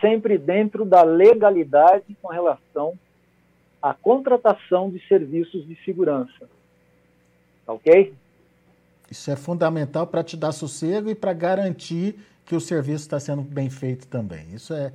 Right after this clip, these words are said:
Speaker 1: Exatamente,
Speaker 2: importantíssimo.
Speaker 1: Alex.
Speaker 2: Muito bom. Carlos Zumerli, mais uma vez, muito obrigado pela sua participação aqui com a gente no Notícias Agrícolas.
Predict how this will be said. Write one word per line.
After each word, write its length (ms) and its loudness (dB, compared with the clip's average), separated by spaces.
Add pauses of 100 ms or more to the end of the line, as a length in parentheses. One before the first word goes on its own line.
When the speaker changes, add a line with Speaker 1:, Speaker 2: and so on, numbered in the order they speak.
(680)
Speaker 1:
Exatamente, 220 0
Speaker 2:
importantíssimo. 840 2
Speaker 1:
Alex. 300 0 (960)
Speaker 2:
Muito 240 -4
bom. 320 -4 (340)
Carlos 300 -2
Zumerli, 360 -4
mais 200 -4
uma 120 -4
vez, 180 -4
muito 200 -6
obrigado 400 -2
pela 240 -2
sua 260 -4
participação 800 -6
aqui 240 -10
com 140 -10
a 80 -4
gente 320 -8
no 100 -8
Notícias 600 -10
Agrícolas. 500 -8